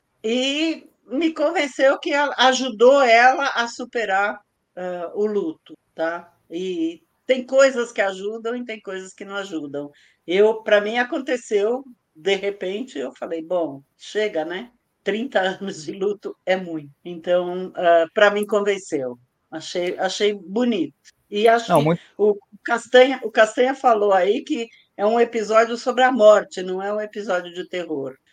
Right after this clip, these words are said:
Speaker 1: Isso, realmente, eu acho que, eh, pra mim, foi a mensagem que deu a, a, sobre luto, sobre morte e sobre escutar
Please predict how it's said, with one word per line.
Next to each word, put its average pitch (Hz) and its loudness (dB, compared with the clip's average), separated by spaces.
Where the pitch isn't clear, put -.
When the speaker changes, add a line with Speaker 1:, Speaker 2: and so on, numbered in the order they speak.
Speaker 1:
Isso, 247 -2
realmente, 208 0
eu 196 -4
acho 175 -6
que, - -20
eh, 160 -4
pra 180 2
mim, 196 -2
foi 233 2
a 196 2
mensagem 208 -2
que 208 -20
deu 165 -2
a, 151 0
a, 147 -4
sobre 196 0
luto, 233 2
sobre 185 -6
morte 196 -6
e 190 -8
sobre 214 -6
escutar 196 0